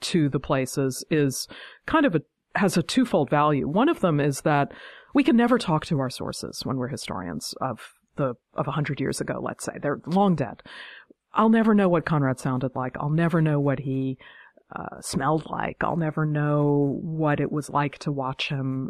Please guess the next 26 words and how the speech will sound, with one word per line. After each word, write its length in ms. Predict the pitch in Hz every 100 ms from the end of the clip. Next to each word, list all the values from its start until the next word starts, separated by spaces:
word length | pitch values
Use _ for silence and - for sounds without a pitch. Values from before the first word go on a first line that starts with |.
| -
at 80 | 160
the 140 | 139 131
other 180 | 131
end 160 | 131 135
of 100 | 135
a 60 | 143
room. 440 | 143 135 - - - - - - - - _ _
I 80 | 202
will 160 | 180 175
never 300 | 165 156 151
be 180 | 156 139
able 220 | 139 139
to 120 | 147
walk 460 | 135 131 131 - - - _ _ -
through 440 | - 165 143 131
a 80 | -
street 460 | - - 147 135 - _ _ -
that 120 | 156
was 160 | 143 -
the 100 | 139
same 280 | - 123 131
as 100 | -
the 100 | -
street 300 | - 120 - -
that 160 | -
he 280 | - 139 120